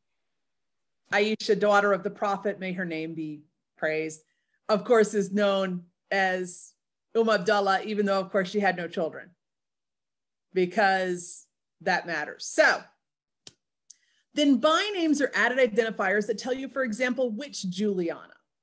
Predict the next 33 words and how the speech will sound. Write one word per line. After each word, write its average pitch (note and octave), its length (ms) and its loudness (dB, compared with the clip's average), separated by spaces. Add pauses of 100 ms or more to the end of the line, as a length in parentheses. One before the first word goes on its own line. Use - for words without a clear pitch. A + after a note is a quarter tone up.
(240)
right? D#3 380 -8 (460)
So A3+ 320 4
we F#3 120 0
can G3+ 140 0
talk A3 220 2
about A3 120 0
a G#3+ 40 2
group G#3+ 180 -2
of A3+ 100 2
different G#3+ 260 -6
kinds A3 200 -4
of G3 80 -4
by G3 160 0
names. E3+ 240 -10
Patronymic B3+ 800 0
by B3+ 180 0
names C4 260 -2
are A#3 60 0
one A3 140 -2
who A#3 80 2
says A3 280 0
who A3+ 100 -6
your G#3 160 -4
father F#3 560 0
is. - 260 -20 (800)
Matronymics A3+ 840 0
are A3 80 6
one G#3 240 0
who A#3+ 100 0
says A#3+ 300 2
who C4+ 80 -6
your B3+ 160 -2
mother C4 440 0